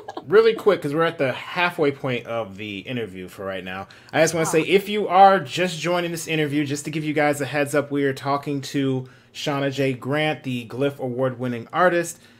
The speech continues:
Speaker 1: You know, she is known for Princess Love Pone, uh, which is a webcomic series, but she's also done many other works as well. Um, so, of course, you know, there's links down below to her work if you're not familiar with her, but many of you probably are. Um, so, of course, you know, if you are,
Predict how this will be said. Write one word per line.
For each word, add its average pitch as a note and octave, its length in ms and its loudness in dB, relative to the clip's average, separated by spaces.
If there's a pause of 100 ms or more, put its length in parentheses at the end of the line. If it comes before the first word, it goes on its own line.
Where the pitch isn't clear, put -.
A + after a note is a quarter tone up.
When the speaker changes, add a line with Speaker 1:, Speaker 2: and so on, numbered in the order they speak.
(140)
Speaker 1:
You C3 100 -4
know, B2+ 160 -4
she D#3+ 520 0
is C#3 260 0
known C#3 260 0
for C3+ 220 -4
Princess C3 500 -6
Love C#3+ 320 0
Pone, D3 420 -2 (360)
uh, A#2 220 -2
which B2 180 -6
is A2 100 -10
a A2 140 -4
webcomic D3+ 560 0
series, D3 360 0
but C3 120 -4
she's C3+ 180 -4
also E3 260 0
done C3+ 280 0
many C#3+ 240 2
other C3+ 180 2
works B2 300 0
as G#2+ 120 -8
well. D#3 520 2 (320)
Um, A#2+ 240 2
so, C#3 140 -4
of B2+ 100 -4
course, F3+ 260 4
you D#3 60 0
know, D3 80 4
there's C#3+ 180 4
links C3 220 -2
down C3 180 0
below B2 220 0
to A#2 80 -2
her B2 140 -2
work B2 280 -4
if B2+ 100 -6
you're B2+ 120 -4
not F#3 240 0
familiar C#3+ 220 0
with C3 180 0
her, D3 100 0
but B2 140 -4
many C#3 200 0
of B2+ 80 -2
you B2 100 -6
probably D3 580 0
are. A#2+ 300 0 (340)
Um, A#2+ 280 -2
so, C3+ 200 0
of B2+ 80 0
course, D3 400 2
you C#3 60 0
know, B2+ 200 0
if B2 140 -6
you B2+ 100 -4
are, D#3 400 6